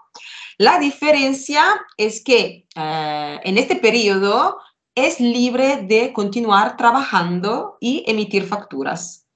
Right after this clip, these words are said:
Así que no está obligada, digamos, a suspender la actividad. Puede, se puede, eh, en este caso, recibiendo entonces el ochenta por ciento de su salario medio y continuando a trabajar. Para el padre, en cambio,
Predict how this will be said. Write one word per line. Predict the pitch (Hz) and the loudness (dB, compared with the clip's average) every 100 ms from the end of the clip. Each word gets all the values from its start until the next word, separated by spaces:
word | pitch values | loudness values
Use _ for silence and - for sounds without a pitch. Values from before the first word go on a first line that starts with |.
| _ _ _ | _ _ _
Así | 190 190 269 | -4 0 0
que | 262 240 269 220 | 4 4 4 2
no | 226 | -2
está | 233 - 240 240 262 | -2 4 8 8 6
obligada, | 208 196 196 214 208 233 | 2 -2 0 2 4 0
digamos, | 208 190 190 208 - | 0 -2 0 -2 2
a | 185 190 - | 4 4 0
suspender | - 202 190 196 196 196 208 | -8 -14 -8 -6 -2 -2 0
la | |
actividad. | 196 - 175 175 160 - - _ | -2 -2 -4 -4 -4 -10 -14 _
Puede, | 220 208 | 0 0
se | 196 196 | -2 -4
puede, | 202 196 185 185 - | 0 2 2 -2 -6
eh, | 180 - - 165 - | -8 -8 -6 -2 0
en | 180 | 2
este | 196 - | 0 2
caso, | 226 208 190 | 4 4 2
recibiendo | 180 - 190 202 180 | -2 -2 -2 0 0
entonces | 170 175 196 170 | -2 -2 -2 -2
el | 165 | -2
ochenta | 202 190 202 | -2 -2 -2
por | 196 | -4
ciento | 196 233 202 170 | 0 2 2 0
de | 160 | -2
su | - | -6
salario | 175 233 269 254 262 269 | 0 6 8 8 6 2
medio | 269 254 262 294 - - _ _ _ _ - | 0 0 -2 -4 -10 -20 _ _ _ _ 0
y | 277 339 392 - _ _ | 4 4 0 -8 _ _
continuando | - 202 254 196 180 | -2 0 2 2 2
a | |
trabajar. | 165 147 180 190 - - _ _ _ _ _ _ _ - - - - - - _ _ | 0 0 4 2 2 -8 _ _ _ _ _ _ _ -20 -20 -20 -20 -20 -20 _ _
Para | 240 226 | 4 4
el | 254 - | 2 4
padre, | 302 247 233 | 4 4 0
en | 311 294 | -8 -4
cambio, | 277 247 247 247 285 | -2 -2 -2 -2 0